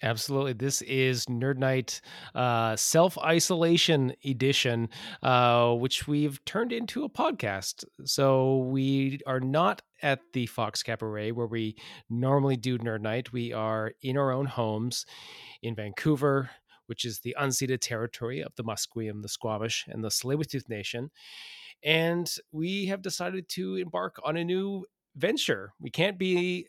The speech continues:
uh, in the Fox Cabaret, uh, having beverages. We can be in our homes. So we're going to come to you from your homes, from our homes, uh, with this new thing called a podcast.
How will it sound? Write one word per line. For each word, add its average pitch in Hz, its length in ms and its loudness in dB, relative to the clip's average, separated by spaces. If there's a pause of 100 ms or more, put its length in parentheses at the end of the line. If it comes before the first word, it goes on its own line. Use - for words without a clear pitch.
(140)
uh, 143 360 0 (120)
in 156 140 -2 (140)
the 139 160 -4
Fox 151 280 0
Cabaret, 131 640 0
uh, 123 200 -6
having 123 440 -2
beverages. 123 680 -6
We 123 120 -2
can 120 160 -4
be 117 240 -4
in 165 120 2
our 202 120 6
homes. 151 720 0 (220)
So - 140 -2
we're 165 140 2
going 170 180 -2
to 165 60 -2
come 294 440 0
to - 140 -4
you 110 580 -4
from 123 520 0
your 135 580 -4
homes, 127 580 -4 (140)
from 127 160 -2
our 160 140 0
homes, 110 460 -6 (540)
uh, 123 640 0
with 147 180 0
this - 180 -2
new 170 100 0
thing 175 320 0
called 175 180 -6
a 180 60 -2
podcast. - 680 -4